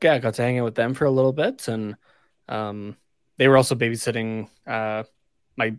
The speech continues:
little cousins. It's a very big family, and, uh, like, like, there's quite the, it, I'm kinda, like, the odd,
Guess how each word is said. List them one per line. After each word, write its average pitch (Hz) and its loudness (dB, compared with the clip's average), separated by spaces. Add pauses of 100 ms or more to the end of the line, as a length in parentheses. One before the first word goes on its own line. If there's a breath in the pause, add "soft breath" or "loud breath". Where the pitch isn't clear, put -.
little 139 6 (220)
cousins. 120 -2 (280 soft breath)
It's - -4
a 117 0 (180)
very 165 2
big 117 -6
family, 117 -8 (380 loud breath)
and, 117 -4
uh, 107 0 (420)
like, 127 0 (420)
like, 135 0
there's 139 2
quite 175 4
the, 151 2
it, 110 -8 (360)
I'm 185 4
kinda, 320 6
like, 175 4
the 131 6 (360)
odd, 143 6